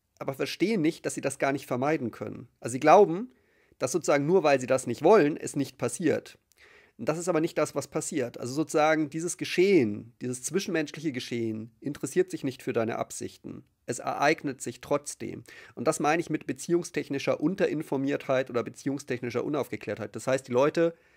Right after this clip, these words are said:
unterschätzen einfach Beziehungsdynamiken, Machtdynamiken, Statusdynamiken und kommunizieren so, als würden wir im machtfreien Raum leben, als wäre Status nicht wichtig für Menschen,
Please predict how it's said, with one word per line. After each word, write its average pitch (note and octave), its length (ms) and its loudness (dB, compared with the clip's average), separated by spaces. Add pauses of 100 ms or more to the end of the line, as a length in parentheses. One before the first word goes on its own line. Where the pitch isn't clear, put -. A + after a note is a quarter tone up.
(240)
unterschätzen C#3 580 -4
einfach B2 260 -4
Beziehungsdynamiken, B2 1000 -4
Machtdynamiken, A#2 800 -4
Statusdynamiken G#2+ 1000 -4 (240)
und A#2+ 140 -10
kommunizieren C#3 640 0
so, D#3+ 180 0
als - 220 -6
würden D3 180 -4
wir B2+ 120 -6
im A#2 80 -4
machtfreien A#2+ 600 -2
Raum B2 320 0
leben, A2 320 -4
als A2+ 140 -10
wäre A#2+ 160 -2
Status C3+ 480 0
nicht B2+ 200 -8
wichtig B2 300 -10
für A#2+ 120 -6
Menschen, A#2 540 -8